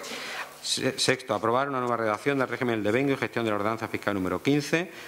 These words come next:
puestos y situaciones de terreno en uso público local, así como industrias, callejeras y ambulantes.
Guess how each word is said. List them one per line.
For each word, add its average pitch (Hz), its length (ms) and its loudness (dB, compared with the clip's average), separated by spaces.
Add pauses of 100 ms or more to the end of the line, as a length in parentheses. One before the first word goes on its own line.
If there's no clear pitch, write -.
(200)
puestos 131 300 4
y 123 40 -2
situaciones 110 360 0
de 104 60 -2
terreno 107 260 0
en 104 80 2
uso 107 260 0
público 98 380 2
local, 131 480 2
así 120 200 -4
como 110 220 4
industrias, 131 580 2
callejeras 98 460 0
y 117 60 4
ambulantes. 87 480 -4